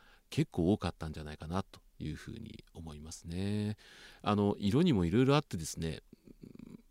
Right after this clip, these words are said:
まあ、あの、色鉛筆でもそうですね、赤でもいろいろあるんですけども、やっぱり国鉄が使ってる赤でもいろんな赤が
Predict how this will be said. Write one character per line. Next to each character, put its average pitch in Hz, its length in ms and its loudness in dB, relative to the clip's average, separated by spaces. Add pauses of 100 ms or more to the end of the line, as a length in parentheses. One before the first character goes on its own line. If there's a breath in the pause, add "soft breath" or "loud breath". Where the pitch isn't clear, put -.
ま - 240 2
あ、 - 60 2
あ 120 60 4
の、 117 320 2
色 135 160 8
鉛 208 220 8
筆 - 100 -6
で 123 60 10
も 101 60 4
そ 120 120 4
う 104 40 4
で 85 80 2
す 85 120 -4
ね、 156 160 0
赤 180 260 6
で 165 80 6
も 101 120 6
い 90 80 4
ろ 104 120 6
い 107 40 4
ろ 110 100 6
あ 120 60 4
る 120 100 0
ん 90 60 0
で 78 80 -2
す - 100 -8
け - 60 -6
ど 80 80 -10
も、 78 160 -10
や 113 100 -2
っ - 20 -4
ぱ - 80 2
り 131 80 0
国 - 160 4
鉄 - 260 4
が 175 100 4
使 - 180 0
っ 170 60 6
て - 140 2
る 156 160 2
赤 151 220 4
で 107 80 4
も 82 160 0 (380 loud breath)
い 101 100 4
ろ 165 120 8
ん 214 100 4
な 208 260 6
赤 151 240 2
が 78 200 -2